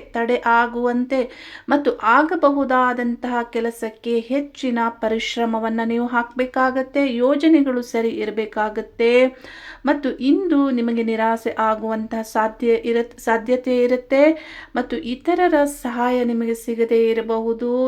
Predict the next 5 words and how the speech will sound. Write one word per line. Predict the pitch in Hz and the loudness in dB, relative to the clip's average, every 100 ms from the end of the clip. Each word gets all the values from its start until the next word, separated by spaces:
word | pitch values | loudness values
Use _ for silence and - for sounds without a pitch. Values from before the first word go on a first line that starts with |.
| 247 | 0
ನೀವು | 226 233 | -2 -2
ಹಾಕಿದಂತಹ | 226 220 226 - 247 233 233 233 233 233 | -2 -4 -4 -6 -6 -4 -4 -4 -4 -2
ಹಣದಲ್ಲಿ | 233 240 302 254 240 240 240 220 | 0 4 4 4 0 -4 -6 -2
ಇಂದು | 254 330 277 | 4 4 4
ನಿಮಗೆ, | 226 220 214 226 | 0 -4 -2 2